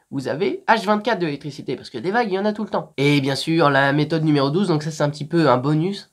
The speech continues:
hein, euh, puisque tout le monde n'a pas ça chez lui, euh, je le conçois,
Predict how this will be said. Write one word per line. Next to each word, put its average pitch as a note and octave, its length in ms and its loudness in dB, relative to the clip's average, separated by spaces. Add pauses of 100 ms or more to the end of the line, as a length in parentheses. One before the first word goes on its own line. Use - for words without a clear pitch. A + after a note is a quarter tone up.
hein, A#2+ 220 -6 (220)
euh, G2 120 0
puisque - 340 -6
tout D#3+ 100 -2
le D3+ 60 4
monde D3 140 4
n'a A#2+ 120 0
pas A#2 120 -4
ça G#2+ 140 -6
chez G#2 180 -8
lui, B2+ 320 -8 (200)
euh, - 160 -14
je G#2 140 -12
le F#2+ 120 -6
conçois, - 460 -10